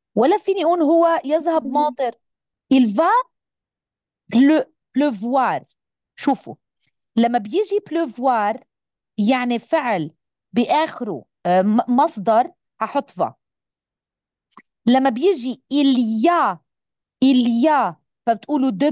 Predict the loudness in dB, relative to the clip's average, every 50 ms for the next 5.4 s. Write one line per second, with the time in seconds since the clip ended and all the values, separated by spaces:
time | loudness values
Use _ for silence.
0 | -2 _ 0 0 2 2 2 4 4 2 0 -2 _ _ _ _ _ _ _ _
1 | _ _ _ _ _ _ _ _ -20 -20 -20 -20 -20 -4 _ 2 2 2 2 -2
2 | -2 -4 -6 -6 -6 -6 -6 -6 -4 _ 0 2 2 2 0 -2 -6 -6 -6 -6
3 | -6 -6 -10 _ _ _ _ _ _ -2 0 2 2 2 0 0 -2 -4 -6 -8
4 | -12 -8 -4 0 2 2 2 2 0 -2 0 2 2 2 2 2 2 2 2 2
5 | 2 0 0 -2 -2 -2 -2